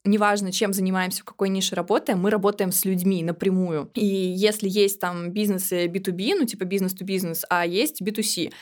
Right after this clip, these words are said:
то есть бизнес, э, ту вот прям, вот, вот ту прям потребитель.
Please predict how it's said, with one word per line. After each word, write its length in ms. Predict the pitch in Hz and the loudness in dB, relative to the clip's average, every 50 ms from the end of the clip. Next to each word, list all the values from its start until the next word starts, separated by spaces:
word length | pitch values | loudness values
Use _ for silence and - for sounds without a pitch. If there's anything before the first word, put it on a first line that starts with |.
| - - _ | -20 -20 _
то 80 | - 190 | 0 0
есть 180 | 180 185 185 | 0 0 -2
бизнес, 460 | 175 196 233 294 247 214 208 - - | -4 0 2 2 2 2 0 0 2
э, 140 | 190 185 180 | 2 2 2
ту 160 | 180 - 214 | 2 0 0
вот 200 | 190 185 185 - | 0 0 -2 -2
прям, 320 | - 185 190 185 175 160 160 | -2 0 0 0 0 -2 0
вот, 220 | 175 185 190 - 185 | 0 -2 -2 0 -2
вот 220 | 185 196 190 - | -2 -2 2 2
ту 140 | 302 285 233 | 2 2 2
прям 460 | - - _ 233 269 247 233 240 262 | 0 0 _ 2 4 4 4 2 2
потребитель. 800 | 254 - 240 233 - 294 294 247 233 269 285 269 - - 262 330 | 2 0 0 0 2 0 0 0 2 2 2 2 2 0 0 0